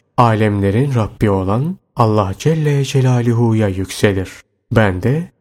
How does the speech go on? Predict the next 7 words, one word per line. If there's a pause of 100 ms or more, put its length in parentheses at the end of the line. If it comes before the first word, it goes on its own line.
(120)
oruçlu
bulunduğum
halde (180)
amelimin
Allah'a
yükselmesini
isterim."